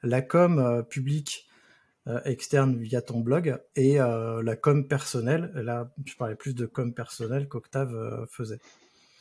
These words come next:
Et je crois qu'ils a-, ils avaient des articles de blog en parallèle en plus. Mais bon, je sais pas, euh, Dam-, euh, Damir. Euh, René,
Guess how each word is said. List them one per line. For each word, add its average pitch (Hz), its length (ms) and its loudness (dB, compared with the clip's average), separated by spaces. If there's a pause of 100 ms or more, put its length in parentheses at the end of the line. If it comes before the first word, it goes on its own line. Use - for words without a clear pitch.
(400)
Et 117 40 -6
je 117 100 -4
crois 160 180 0
qu'ils 127 260 0
a-, 123 80 0
ils 120 140 -2
avaient 131 160 4
des 123 140 -2
articles 123 260 -4
de 127 80 2
blog 135 240 0
en 117 80 -8
parallèle 117 420 -4
en 117 100 -8
plus. - 400 -12 (140)
Mais 120 120 -4
bon, 107 140 -8 (760)
je 151 200 -6
sais 120 200 -4
pas, 147 280 2
euh, 123 140 0
Dam-, 127 260 -2 (120)
euh, 113 360 -2
Damir. 113 380 -10
Euh, 117 220 -4
René, 135 400 2